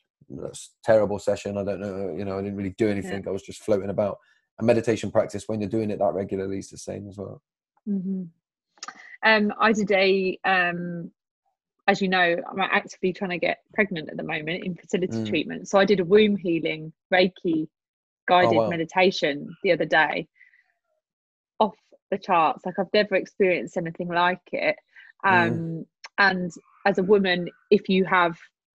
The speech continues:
Speaker 2: sexual trauma or you have been sexually abused or raped or assaulted or something like this, or even just had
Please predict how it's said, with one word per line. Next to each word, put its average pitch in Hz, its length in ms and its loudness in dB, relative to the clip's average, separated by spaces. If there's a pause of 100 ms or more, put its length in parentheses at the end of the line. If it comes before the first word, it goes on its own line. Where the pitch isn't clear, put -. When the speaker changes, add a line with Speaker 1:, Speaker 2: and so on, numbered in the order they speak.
(460)
Speaker 2:
sexual - 440 2
trauma 180 600 4
or 165 340 6
you 180 240 2
have 180 220 -2
been 165 300 -2
sexually - 480 -4
abused 240 540 2
or 160 280 4
raped 202 420 4
or 160 300 2
assaulted 202 600 2
or 156 320 0
something 214 340 0
like 180 200 -4
this, 190 200 4
or - 180 2
even 254 380 6
just 196 160 -2
had 190 300 2